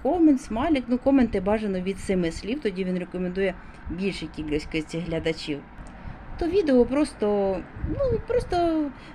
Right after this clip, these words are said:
не живе. Воно собі ли-, висить там на каналі, нікому не потрібне. Якщо YouTube бачить, що його дивляться, листають,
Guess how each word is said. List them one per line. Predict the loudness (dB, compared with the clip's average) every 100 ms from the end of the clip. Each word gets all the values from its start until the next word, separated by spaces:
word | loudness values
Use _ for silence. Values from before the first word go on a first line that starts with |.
| 4
не | 6
живе. | 6 4 0
Воно | 2 2
собі | 2 0 0
ли-, | 2 0
висить | -2 0 -2
там | 0 2
на | 2
каналі, | 4 2 4 4 2
нікому | 2 2 2
не | 2
потрібне. | -6 -6 -6 -6 -2
Якщо | -2 0 2
YouTube | 2 2 -2 2
бачить, | 2 2 -4
що | -4
його | -4 -6
дивляться, | -2 -2 0 0 -2 -2 -2
листають, | 0 -2 -4 0 2 0